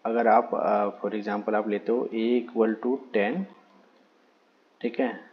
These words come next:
और आप print करते हैं A plus plus, sorry, ए, ए, हाँ, A plus प्लस print करते हैं यहाँ पे पहले step पे, और दूसरे step पे फिर से कर रहे हैं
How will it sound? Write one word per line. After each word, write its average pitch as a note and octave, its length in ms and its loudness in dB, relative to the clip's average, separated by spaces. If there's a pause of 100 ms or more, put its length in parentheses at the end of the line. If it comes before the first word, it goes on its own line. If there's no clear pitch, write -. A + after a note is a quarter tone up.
(120)
और G#2 140 0
आप G#2+ 200 0
print A#2 300 0
करते A2 280 0
हैं A#2 320 -4
A A2 420 0
plus G2 400 -2 (120)
plus, C3+ 220 0 (2500)
sorry, F#2+ 260 -4 (120)
ए, - 120 -8 (300)
ए, A#2 260 -2
हाँ, F2+ 260 -2
A G#2 120 -2
plus G#2+ 300 -2
प्लस A2+ 240 0
print A2+ 300 -2
करते A2+ 300 -2
हैं A#2 60 0
यहाँ A2 220 -2
पे D#3 100 0 (800)
पहले G#2+ 260 4
step - 320 0
पे, F3+ 140 2 (1400)
और F2 140 -4
दूसरे A2+ 380 -2
step - 280 2
पे B2+ 80 2
फिर A#2+ 160 -2
से A2 160 -2
कर A2 180 2
रहे G#2 160 -2
हैं A#2 440 -6